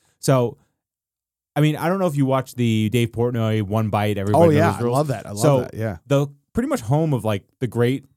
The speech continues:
Speaker 1: thin sliced pizza
Speaker 2: Yeah, yeah.
Speaker 1: is New Haven, Connecticut, but
Speaker 2: Okay.
Speaker 1: kind of Connecticut around there.
Speaker 2: Mm-hmm.
Speaker 1: Their style of pizza is known pretty much the world over as the best pizza.
Speaker 2: You know, interesting thing about Mystic Pizza, I, doesn't it feel like to you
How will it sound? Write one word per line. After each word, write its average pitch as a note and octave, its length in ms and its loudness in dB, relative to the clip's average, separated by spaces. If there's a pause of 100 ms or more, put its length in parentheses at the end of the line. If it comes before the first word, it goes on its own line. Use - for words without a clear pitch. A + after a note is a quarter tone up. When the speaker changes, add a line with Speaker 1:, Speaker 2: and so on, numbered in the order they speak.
(160)
Speaker 1:
thin C3+ 240 2
sliced A#2+ 400 -2
pizza D3 360 -2
Speaker 2:
Yeah, A2 100 0
yeah. G#2 280 -4
Speaker 1:
is C#3+ 240 0
New C3+ 140 2
Haven, D3 280 0
Connecticut, B2 540 -2
but C3 100 0
Speaker 2:
Okay. C3+ 100 -6
Speaker 1:
kind D3+ 120 0
of C#3+ 60 0
Connecticut C#3+ 420 0
around A#2+ 320 0
there. D#3 300 -2
Speaker 2:
Mm-hmm. G2+ 220 -6
Speaker 1:
Their D3 180 0
style D#3+ 400 -2
of A#2+ 100 -2
pizza C#3 280 -2
is G2+ 140 -2
known A#2 280 -2
pretty B2 160 -2
much A#2+ 160 -4
the A#2+ 60 -4
world A2+ 200 -2
over A2 240 0
as F#2 100 -4
the G#2 80 -8
best G#2 160 -4
pizza. - 320 -8 (120)
Speaker 2:
You F3+ 80 0
know, A#3 220 0
interesting B3 460 -4
thing F3+ 120 0
about B2+ 180 -2
Mystic A#2 320 -6
Pizza, G2+ 360 -8 (120)
I, - 100 -10 (300)
doesn't G#3+ 240 -2
it F4 100 -2
feel A#2+ 220 -8
like A2 200 -8
to - 100 -8
you B2 240 -2